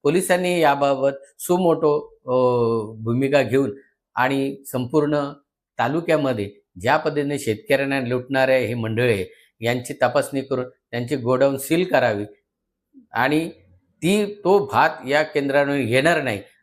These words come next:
आणि म्हणून जी, म्हणून यापुढं शेतकऱ्यांची लूट होणार नाही आणि ज्याने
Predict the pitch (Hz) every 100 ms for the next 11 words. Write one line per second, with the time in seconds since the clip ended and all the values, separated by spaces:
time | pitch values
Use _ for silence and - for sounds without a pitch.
0 | - 135 156 156 127 123 127 151 180 135
1 | 135 143 - 160 160 - _ _ - 113
2 | - 196 202 202 180 175 151 135 113 107
3 | 95 - _ - 131 123 143 156